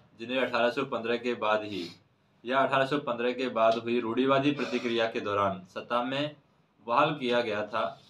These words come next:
उन्हें अब उदारवादी क्रांतिकारियों ने उखाड़ फेंका था और उसकी जगह एक संवैधानिक राजतंत्र है यहाँ पर स्थापित किया गया, जिसका अध्यक्ष है लुई फिलिप था। और मेटरनिख ने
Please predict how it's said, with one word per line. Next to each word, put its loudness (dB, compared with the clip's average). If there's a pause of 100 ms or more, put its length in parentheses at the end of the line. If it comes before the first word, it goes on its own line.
(260)
उन्हें 4
अब 2
उदारवादी 2
क्रांतिकारियों 0
ने -4 (140)
उखाड़ -4
फेंका -10
था -12 (680)
और -4
उसकी 0
जगह 0 (360)
एक -6
संवैधानिक 0
राजतंत्र 2
है 2
यहाँ 0
पर -4
स्थापित -2
किया -2
गया, -4 (500)
जिसका 0
अध्यक्ष 0
है -2 (160)
लुई -2 (300)
फिलिप -8
था। -12 (800)
और -2
मेटरनिख 2
ने 0